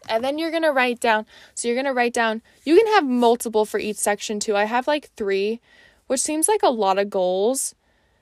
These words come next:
Um, but once you break them down, well, okay. Actually, if you're new at this, you should probably only make <laughs> one per category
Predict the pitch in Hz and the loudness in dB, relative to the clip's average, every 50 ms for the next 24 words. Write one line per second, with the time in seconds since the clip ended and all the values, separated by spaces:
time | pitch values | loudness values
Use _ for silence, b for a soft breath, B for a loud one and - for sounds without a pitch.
0 | _ _ _ _ - - 233 220 208 202 196 190 185 185 - _ _ _ _ _ | _ _ _ _ -4 -2 0 2 2 0 0 -2 -6 -12 -16 _ _ _ _ _
1 | _ _ _ _ _ _ _ _ _ - _ - - 262 254 247 220 220 240 233 | _ _ _ _ _ _ _ _ _ -20 _ -6 0 2 4 4 4 2 0 0
2 | 240 - - 320 311 - - 233 233 226 - 254 240 226 214 202 208 190 190 190 | 0 -2 -4 -4 -4 0 2 0 0 0 0 -2 -2 -2 0 0 0 0 2 2
3 | 196 196 208 226 247 254 B B B B B B B B B B B B B B | 0 0 0 0 -2 -4 B B B B B B B B B B B B B B
4 | B _ _ _ _ _ _ _ _ _ _ _ _ _ _ _ _ _ - - | B _ _ _ _ _ _ _ _ _ _ _ _ _ _ _ _ _ -20 -20
5 | _ _ _ _ _ _ _ _ _ _ _ _ - 208 185 185 196 196 _ - | _ _ _ _ _ _ _ _ _ _ _ _ -4 -4 -4 -4 -4 -10 _ -16
6 | - - 214 - - - _ B B B B B B 214 233 - - 240 220 - | -12 -10 -10 -10 -10 -14 _ B B B B B B -2 0 0 -2 -2 0 2
7 | 220 233 - 240 277 320 311 262 214 208 214 214 - 247 240 254 247 - 220 208 | 0 0 0 0 -2 -2 0 0 2 2 2 2 2 0 0 0 -2 -4 -4 -4
8 | - 220 214 - - 208 202 196 190 - - 214 208 202 196 196 196 196 - - | -2 -2 -4 -4 -4 -4 -4 -4 -4 -6 -6 -6 -6 -4 -2 -2 -2 -4 -6 -10
9 | - - 233 220 190 196 196 190 190 190 214 233 240 b b b b b b b | -8 -10 -12 -8 -2 0 2 2 2 2 0 -4 -6 b b b b b b b
10 | b b b - - - 233 214 208 208 214 214 208 202 - - _ _ _ _ | b b b -14 -6 -2 0 2 4 4 4 2 2 0 -4 -10 _ _ _ _
11 | _ _ _ _ _ _ - - - - 202 196 196 214 214 214 226 220 226 233 | _ _ _ _ _ _ -20 -10 -2 2 2 4 4 2 0 0 0 0 2 2
12 | 240 247 247 262 285 294 | 0 0 -2 -4 -6 -8